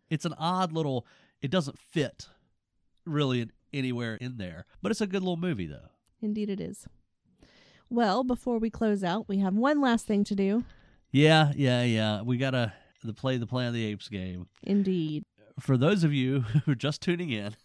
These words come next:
Speaker 2: Very briefly.
Speaker 1: <laughs> Briefly. We do this every episode where my buddy Clayton and I proved many years ago, long before the Six Degrees of Kevin Bacon, that the world revolves around Planet of the Apes. We can connect anything back to the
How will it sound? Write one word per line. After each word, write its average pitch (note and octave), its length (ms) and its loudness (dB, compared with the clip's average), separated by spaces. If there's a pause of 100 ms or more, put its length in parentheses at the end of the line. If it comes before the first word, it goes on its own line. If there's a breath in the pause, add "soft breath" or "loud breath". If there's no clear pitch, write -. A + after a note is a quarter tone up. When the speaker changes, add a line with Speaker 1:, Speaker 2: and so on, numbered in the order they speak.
Speaker 2:
Very B3 180 2
briefly. G3+ 540 2 (140)
Speaker 1:
<laughs> - 140 -20
Briefly. D#3 440 2 (560 loud breath)
We C#3 180 4
do F3+ 140 2
this F3+ 180 0
every C#3 260 -4
episode A#2 440 -4
where A2 260 -6 (400 soft breath)
my D3+ 140 -6
buddy D3 240 -4
Clayton C3+ 280 -6
and A#2+ 80 -4
I G#2 180 -2
proved A2+ 420 -4
many A#2 160 -4
years A#2 280 -4
ago, F#2 480 -6
long D3 320 0
before D3+ 300 -2
the G#2 140 -4
Six - 260 -10
Degrees A2+ 320 -6
of F#2+ 60 -8
Kevin G2 260 -8
Bacon, F2+ 440 -10 (600)
that - 400 -2
the E3 100 4
world D#3+ 280 8
revolves B2 380 2
around G2+ 260 -2
Planet F#2+ 240 -4
of F2+ 60 -6
the F2 100 -6
Apes. - 260 -14
We D#3 80 0
can D#3+ 140 -6
connect C#3+ 260 -2
anything C3+ 420 -4
back G2 300 -4
to G#2+ 120 -4
the F#2+ 180 -6